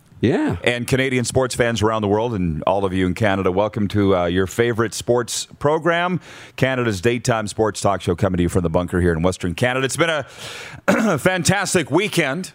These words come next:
Speaker 2: Uh, we'll get into that in a moment. It, we're opening it up with a big show. Greg Zahn joining us, sixteen-year major leaguer. Uh, World Series champion, gonna talk a little Blue Jays with Zani.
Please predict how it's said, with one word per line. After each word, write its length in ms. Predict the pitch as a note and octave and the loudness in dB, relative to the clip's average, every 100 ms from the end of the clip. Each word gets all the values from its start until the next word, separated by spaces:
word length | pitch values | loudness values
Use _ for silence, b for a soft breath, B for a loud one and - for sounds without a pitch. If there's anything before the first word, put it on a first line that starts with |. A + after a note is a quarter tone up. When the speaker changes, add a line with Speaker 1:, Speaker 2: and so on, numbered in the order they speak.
| _ | _
Speaker 2:
Uh, 160 | B2 C3+ | 0 2
we'll 100 | C3+ C#3+ | 0 0
get 160 | C#3+ | 0
into 200 | D#3 D3 | 2 2
that 200 | C3+ C#3 | 0 2
in 80 | C3 | 2
a 60 | B2 | 2
moment. 440 | C3 C3+ C3+ - | 2 2 0 0
It, 80 | C3 | 0
we're 160 | C3+ D#3 | 0 0
opening 300 | E3 C#3+ C3+ | 0 0 2
it 80 | |
up 120 | C3 C3 | 0 0
with 100 | A2+ | 0
a 60 | |
big 160 | A2+ A#2+ | 2 0
show. 200 | - A2+ | 0 0
Greg 280 | A2+ C3+ C3 | 0 0 0
Zahn 340 | B2 B2+ C3 | 2 2 2
joining 360 | A#2 B2 B2+ B2 | 0 2 2 0
us, 100 | A#2+ | 0
sixteen-year 600 | - B2 - B2+ B2 A#2+ | 0 0 0 0 0 0
major 360 | A#2 B2 A#2+ | 0 0 -2
leaguer. 440 | A2 A#2+ B2 C#3 D3 B B B B B | 0 0 0 -2 -4 B B B B B
Uh, 600 | - F2 F2 F2 F2 E2+ | 0 0 2 0 0 0
World 240 | G2+ C#3 A#2+ | 0 0 0
Series 300 | C#3+ A#2+ - | 0 0 0
champion, 420 | C3 B2+ C#3 B2+ | 0 0 0 0
gonna 160 | A#2 | 0
talk 220 | G#2 A#2+ A#2 | 0 -2 0
a 40 | |
little 180 | A2 G2+ | 0 2
Blue 180 | G#2+ B2 | 2 2
Jays 300 | A#2+ A2+ F2+ | 2 0 0
with 140 | F#2+ | 0
Zani. 580 | D#2 D#2+ A2 G#2+ F#2+ A2 | 0 0 2 2 0 -2